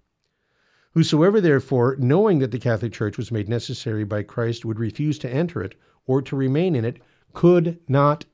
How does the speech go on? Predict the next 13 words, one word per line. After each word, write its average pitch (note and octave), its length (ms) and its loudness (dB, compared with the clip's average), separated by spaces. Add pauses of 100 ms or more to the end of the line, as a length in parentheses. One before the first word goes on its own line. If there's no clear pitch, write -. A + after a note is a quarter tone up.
(120)
be C3+ 520 2
saved." G#2 640 0 (1700)
In E3 180 4
black C#3 300 2
and C3 160 0
white, G2 340 -2 (920)
Vatican A2 380 0
two. E2+ 280 -2 (1160)
Refuse D#3+ 460 0
to F3 100 -4
enter D3 180 0
the C3+ 120 -2
church B2+ 360 -2